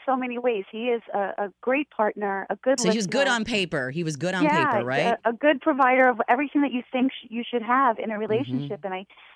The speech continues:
Speaker 1: had, but there was just that, uh, I, I can't, you know, like, is it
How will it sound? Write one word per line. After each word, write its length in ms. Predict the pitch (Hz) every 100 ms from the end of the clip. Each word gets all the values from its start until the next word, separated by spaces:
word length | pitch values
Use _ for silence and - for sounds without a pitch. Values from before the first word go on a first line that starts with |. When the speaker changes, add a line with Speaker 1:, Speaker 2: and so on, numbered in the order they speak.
| -
Speaker 1:
had, 340 | 320 359 277
but 120 | 226 226
there 120 | 226
was 120 | 233 -
just 180 | 233 - -
that, 280 | 220 208 - _ _ _ - _ - -
uh, 60 | 214 - -
I, 120 | 220 -
I 120 | 165 - -
can't, 180 | 240 - _ 214
you 120 | 233
know, 160 | 214 185
like, 160 | 196 180
is 120 | 208
it 120 | 196